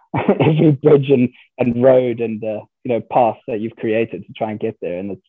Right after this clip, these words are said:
you know, it's just not, uh, I suppose, uh, yeah, it's just not sustainable,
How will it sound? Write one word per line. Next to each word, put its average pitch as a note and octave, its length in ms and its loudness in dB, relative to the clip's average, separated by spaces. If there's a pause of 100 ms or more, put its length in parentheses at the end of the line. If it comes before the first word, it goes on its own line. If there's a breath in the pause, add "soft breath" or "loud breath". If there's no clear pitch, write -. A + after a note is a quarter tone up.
you B2 100 -10
know, F#2+ 100 -8
it's F#2+ 220 -14
just - 200 -8
not, G#2+ 180 -8 (680 loud breath)
uh, - 40 -12
I F#2+ 300 -8
suppose, G#2 440 -4 (140)
uh, F#2 180 -6 (600)
yeah, C3 200 4
it's - 140 -4
just D#3 140 -2
not B2+ 140 -2
sustainable, F#2+ 540 -8